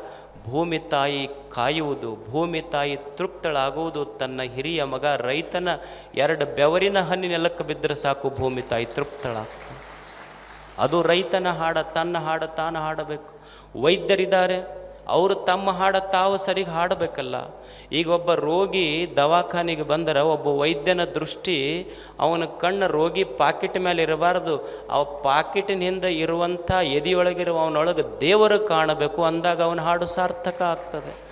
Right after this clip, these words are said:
ಎಲ್ಲರೂ ಈ ಜಗತ್ತಿನಲ್ಲಿ ತಮ್ಮ ತಮ್ಮ ಹಾಡು ಸರಿಗೆ ಹಾಡು ಹೂಡಬೇಕಾಗ್ತದೆ. "My part in this fest is to play upon my instrument."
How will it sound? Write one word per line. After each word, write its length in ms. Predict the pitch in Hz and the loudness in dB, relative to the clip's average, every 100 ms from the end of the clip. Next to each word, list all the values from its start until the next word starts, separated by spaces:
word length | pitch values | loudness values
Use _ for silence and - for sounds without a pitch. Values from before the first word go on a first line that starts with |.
| - - - - 117 | -18 -20 -20 -6 0
ಎಲ್ಲರೂ 440 | 147 185 202 214 | 2 6 6 6
ಈ 100 | 208 | 4
ಜಗತ್ತಿನಲ್ಲಿ 680 | 185 185 202 - 196 196 196 | 4 4 2 2 2 2 0
ತಮ್ಮ 320 | 196 180 185 | 2 0 0
ತಮ್ಮ 300 | 180 185 180 | 0 0 0
ಹಾಡು 380 | 156 160 170 165 | 0 0 0 0
ಸರಿಗೆ 380 | - 151 156 147 | -2 -2 -2 -2
ಹಾಡು 240 | 139 139 | -2 -2
ಹೂಡಬೇಕಾಗ್ತದೆ. 1040 | 135 139 135 135 123 - - 120 117 - - | -2 -2 -2 -4 -6 -8 -10 -8 -8 -10 -2
"My 200 | 131 160 | 0 2
part 560 | 156 - 170 170 165 156 | 0 0 2 2 -2 -6
in 120 | 151 | -4
this 140 | 143 - - | -6 -6 -6
fest 380 | 160 - - 143 | -6 -6 -10 -12
is 200 | - 139 | -10 -10
to 60 | - 156 | -10 -2
play 200 | 185 180 | 0 0
upon 400 | 180 156 151 143 | 0 -2 -2 -2
my 240 | 135 131 | -4 -4
instrument." 580 | - - 135 135 - | -8 -12 -10 -12 -14